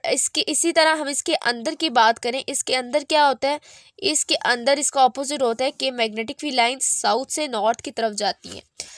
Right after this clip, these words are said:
तो मैग्नेट, मैग्नेट के अंदर हम लोग देखें तो इनवर्ट हमारे पास होता क्या है, मैग्नेटिक फील्ड लाइन साउथ से नॉर्थ की तरफ जाती है। और मैंने यहाँ पे क्या किया, मैंने यहाँ पर, अ, इसका व्यू देखना चाह रही हूँ, ठीक है, और मैंने यहाँ पर एक रेक्टेंगुलर,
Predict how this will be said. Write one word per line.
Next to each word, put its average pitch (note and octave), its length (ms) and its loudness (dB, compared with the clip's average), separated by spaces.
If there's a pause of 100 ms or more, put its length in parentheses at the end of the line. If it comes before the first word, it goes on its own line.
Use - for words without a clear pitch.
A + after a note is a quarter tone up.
(300)
तो B3 280 6
मैग्नेट, B3+ 460 0
मैग्नेट B3+ 380 0
के E4 80 2
अंदर C4 360 2
हम D#4 100 2
लोग D4+ 120 -2
देखें A#3+ 300 0
तो D#4 220 -2
इनवर्ट C#4+ 380 -2
हमारे A#3+ 180 -4
पास C4 200 -6
होता B3 260 -6
क्या C4+ 200 -4
है, D#4 100 -6 (520)
मैग्नेटिक B3+ 440 2
फील्ड D#4+ 160 0
लाइन C4+ 220 4
साउथ A#3+ 300 4
से E4 140 -2
नॉर्थ A#3 280 4
की D4+ 100 -8
तरफ C#4+ 180 0
जाती F#3+ 360 -2
है। - 120 -14 (360)
और B3+ 80 6
मैंने C#4+ 200 6
यहाँ D#4 260 6
पे D#4+ 80 -2
क्या D4 300 4
किया, D4+ 240 -2
मैंने B3+ 240 -2
यहाँ C#4 260 2
पर, C#4+ 120 4
अ, - 260 4
इसका D4+ 480 4
व्यू B3 300 -2
देखना B3 320 0
चाह B3 220 6
रही B3 120 0
हूँ, C4+ 80 -10
ठीक A#3 160 -8
है, C#4+ 120 0 (340)
और A#3+ 260 4
मैंने C4+ 220 -2
यहाँ C4 240 2
पर C#4+ 140 4
एक C4 300 -2
रेक्टेंगुलर, C4 680 2